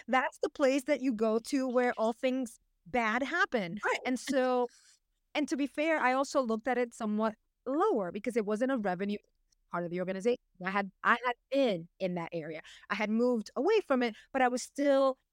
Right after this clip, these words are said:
Speaker 1: in an area as a corporate foundation that had
Speaker 2: Yeah.
Speaker 1: cachet
Speaker 2: Mm-hmm.
Speaker 1: and that had value. It's like H R had none of that.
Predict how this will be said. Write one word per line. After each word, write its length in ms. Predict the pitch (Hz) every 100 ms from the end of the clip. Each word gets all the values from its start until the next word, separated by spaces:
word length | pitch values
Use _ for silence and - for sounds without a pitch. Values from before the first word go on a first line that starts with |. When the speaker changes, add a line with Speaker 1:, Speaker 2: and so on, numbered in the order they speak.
| -
Speaker 1:
in 380 | 226 226 220 220
an 120 | 233 220
area 360 | 226 233 220 208
as 140 | 202
a 60 | 208
corporate 340 | - 196 202
foundation 520 | 226 208 311 330 269 220
that 100 | 202
had 200 | 196 165
Speaker 2:
Yeah. 120 | 165
Speaker 1:
cachet 600 | 170 - 196 185 170 175 190
Speaker 2:
Mm-hmm. 200 | 190 190
Speaker 1:
and 120 | 180
that 80 | 175
had 220 | 170 175
value. 420 | 262 294 240 202 - - 240
It's 120 | -
like 120 | 214
H 200 | 240 269 277
R 80 | 233
had 160 | 247
none 220 | 202 233 320
of 100 | 151
that. 480 | - - - 262